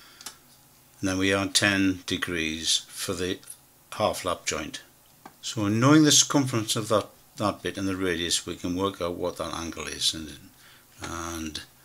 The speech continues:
we know that the circumference, the two circumferences are equal, so we can set up a, an equation that rearranging gives the angle r times two times pi divided by this r,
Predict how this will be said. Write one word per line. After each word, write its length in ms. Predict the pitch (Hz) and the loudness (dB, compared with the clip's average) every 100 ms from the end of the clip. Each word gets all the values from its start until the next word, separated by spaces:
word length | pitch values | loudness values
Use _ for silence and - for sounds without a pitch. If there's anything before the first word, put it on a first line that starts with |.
| - - - - | -20 -20 -20 -12
we 100 | 87 | -6
know 240 | 90 95 95 | -2 -2 -2
that 260 | 92 85 | -4 -6
the 420 | - 90 87 87 85 | -4 -2 0 -2 0
circumference, 840 | - - - 107 101 107 95 - - | 0 2 2 0 2 0 2 2 0
the 160 | 87 | -4
two 220 | 87 131 | 0 2
circumferences 680 | 120 - 101 - 90 85 90 | 2 0 0 -4 -6 -4 -6
are 140 | 80 82 | -8 -8
equal, 420 | 90 - 98 92 _ _ - | -8 -4 -4 -6 _ _ -8
so 320 | - 98 92 | -4 -4 -4
we 160 | 90 90 | -4 -4
can 340 | - 90 87 | -2 0 4
set 240 | - 117 101 | 6 6 6
up 180 | 95 95 | 0 -2
a, 320 | 90 92 85 - | 0 -2 -4 -6
an 60 | |
equation 680 | 92 - - 98 98 95 90 - | -6 -4 2 4 4 2 0 -4
that 140 | - 90 | -8 -6
rearranging 760 | 95 110 107 104 95 - 92 | 0 4 6 4 4 2 0
gives 440 | - 95 92 90 - | 0 -2 0 2 2
the 280 | 82 87 - | 2 -2 -2
angle 440 | 107 104 90 87 87 - - - - | 2 2 2 -4 -8 -16 -20 -18 -4
r 160 | 107 110 | 0 2
times 360 | 113 98 95 | 2 0 0
two 180 | - 98 | 0 -2
times 280 | 92 87 87 | 0 -2 -4
pi 480 | - 101 92 92 - | -6 -2 0 -2 -4
divided 560 | - 95 113 110 110 98 | -4 4 6 6 0 -2
by 520 | 98 98 95 95 92 - _ _ _ | -2 0 0 -2 -6 -10 _ _ _
this 200 | 92 90 | 2 4
r, 280 | 87 80 80 | 6 2 -2